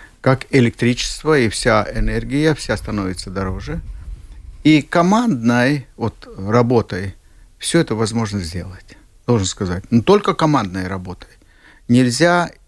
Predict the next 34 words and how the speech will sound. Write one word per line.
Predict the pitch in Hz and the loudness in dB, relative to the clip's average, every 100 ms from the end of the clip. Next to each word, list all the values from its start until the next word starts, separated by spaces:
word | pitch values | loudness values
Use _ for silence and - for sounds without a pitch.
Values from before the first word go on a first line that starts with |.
| - | -18
идти | 135 - | -10 -8
в | 113 | -6
панику, | - 143 143 123 123 | -4 -2 0 -2 0
нельзя | 117 113 110 127 | 0 0 0 -2
думать, | 110 113 104 - - _ _ _ _ _ _ _ - | 0 0 0 -4 -12 _ _ _ _ _ _ _ -2
э, | 117 113 | 0 0
идти | 123 - 131 | -2 0 0
самый | - 117 104 | 2 2 4
лёгкий | 120 139 143 131 | 2 2 -2 -4
путь, | 135 127 | -4 -4
поднять | - 98 107 101 - | -4 -4 -2 -2 0
цены, | 104 113 156 147 | 0 0 -2 -6
самый | - 107 101 | -6 -4 -2
лёгкий | 104 - 135 | -4 -4 -6
путь. | - 135 - - - - - - - 156 - - - | -4 -4 -6 -20 -20 -20 -20 -20 -14 -14 -14 -10 -2
Потому | 104 | 0
что, | - 110 98 95 | 0 -2 -2 -2
ну, | 98 113 117 98 | 0 2 2 0
будет, | - 104 98 92 - - - - - - | -2 0 0 -2 -8 -18 -20 -20 -20 -2
ну, | 190 | 2
как | 185 - | 2 2
самый | 139 113 110 | 2 2 2
лёгкий | 107 - | 0 -2
путь, | - - - | -4 -4 -4
это | - 104 95 92 | -2 0 0 -2
в | |
том-то. | - 80 80 113 120 | -4 -4 -4 -8 -2
Пусть, | 175 185 - 127 | 2 2 2 2
э, | 117 107 101 98 - - - - _ | 2 2 -2 -6 -12 -20 -20 -20 _
клиенты, | 156 160 127 - 101 110 123 | 2 4 2 -2 -10 -10 -14
э, | 107 101 104 - | -10 -8 -10 0
наши | 113 120 - | 2 2 0
проблемы | 110 107 117 104 | 0 2 2 2
решают. | 95 - 95 107 | -2 -4 -4 -6